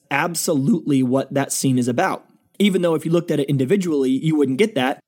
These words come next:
you would understand that that alone does not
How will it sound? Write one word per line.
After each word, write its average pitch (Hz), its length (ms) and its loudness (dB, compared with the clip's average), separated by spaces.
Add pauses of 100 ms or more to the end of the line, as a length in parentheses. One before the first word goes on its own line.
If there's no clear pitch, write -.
(140)
you 165 200 2
would 214 200 4
understand 139 680 -2 (280)
that 147 280 0
that 160 480 -2 (100)
alone 147 880 0 (400)
does 156 280 2
not 156 380 0